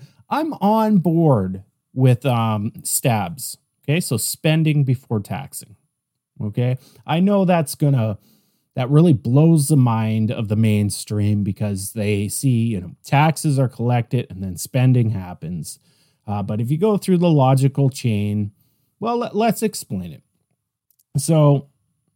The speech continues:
I'll get to, this is actually going to get into one of my critiques of M M T, but let's, let's go into the pro of M M T and spending before taxes. So let's say the treasury account had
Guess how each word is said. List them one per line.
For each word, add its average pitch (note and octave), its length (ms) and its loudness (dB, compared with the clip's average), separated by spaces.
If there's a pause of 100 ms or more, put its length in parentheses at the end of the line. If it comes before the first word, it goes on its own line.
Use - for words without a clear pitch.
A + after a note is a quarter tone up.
I'll C3+ 140 2
get A3+ 240 0
to, C#3+ 400 4
this D#3+ 260 0
is D3 160 0
actually C#3+ 340 2
going C3 180 4
to A#2 60 2
get A#2+ 260 0
into A2 260 -4
one A2 140 -4
of G#2 40 -2
my G2 140 -2
critiques A#3 560 -8
of G#2+ 100 -4
M G2+ 200 -4
M F2 160 -10
T, - 120 -12
but E3+ 200 -10
let's, C#4 360 -6
let's G#3+ 240 -4
go G#3 260 -2
into F#3 280 -2
the C3+ 100 -2
pro C3 640 -2
of G#2+ 260 -6
M A#2 200 -4
M A2+ 160 -2
T A2 440 -4 (420)
and G#2+ 220 -4
spending A#2 480 -2
before G2+ 360 -6
taxes. F#2+ 680 -14 (380)
So A#3 160 -8
let's C#4 260 -4
say F#3 400 -2 (220)
the C#3+ 160 2
treasury D#3+ 500 2
account B2 360 0
had A2 260 -4